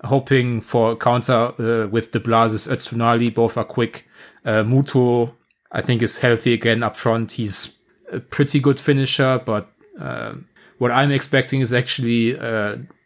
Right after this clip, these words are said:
Gbamin and De Jong trying to manhandle, uh, Reus and Götze in the center. And, I mean, everybody who's, uh, who holds Marco Reus and his ankles dear, I think they, they need to be,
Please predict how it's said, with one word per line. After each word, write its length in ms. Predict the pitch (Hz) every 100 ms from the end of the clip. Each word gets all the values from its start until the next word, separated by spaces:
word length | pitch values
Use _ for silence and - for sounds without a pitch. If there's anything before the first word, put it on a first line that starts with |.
| -
Gbamin 680 | 151 123 127 117 117 123 120
and 140 | 117 107
De 160 | 113
Jong 240 | 113 110 110
trying 380 | - 117 110
to 160 | 101 117
manhandle, 1000 | 110 120 110 104 113 104 117 107 107 110 127
uh, 280 | 110 104 101
Reus 280 | 117 107
and 100 | 113
Götze 280 | 107 117 -
in 100 | 110
the 100 | 107
center. 360 | - 120 110 120
And, 360 | 104 104 98 - - - -
I 60 | 120
mean, 180 | 123 147
everybody 560 | 143 139 131 123 117
who's, 500 | 117 120 110 - -
uh, 500 | - 107 107 101 104 - _ _ _
who 220 | 139 123
holds 580 | 120 127 127 - - -
Marco 400 | 135 127 131 127
Reus 400 | 123 127 127 -
and 180 | - 113
his 180 | 131 -
ankles 500 | 139 143 143 131 -
dear, 460 | 131 127 127 123 131 _ _ _ -
I 120 | 131
think 300 | - 127 -
they, 240 | 123 117
they 540 | 110 120 113 110 113 - _ - _ _ _ -
need 240 | 127 123 117
to 140 | 135
be, 380 | 117 120 113